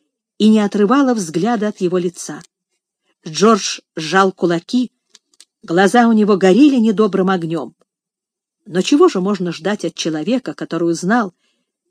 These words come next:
что его жену собираются продать с аукциона,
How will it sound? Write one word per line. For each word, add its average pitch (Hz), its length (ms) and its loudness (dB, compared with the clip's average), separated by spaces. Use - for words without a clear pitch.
что - 200 -8
его 196 180 4
жену 233 320 4
собираются 240 600 0
продать 202 420 -2
с - 100 -14
аукциона, 180 800 -2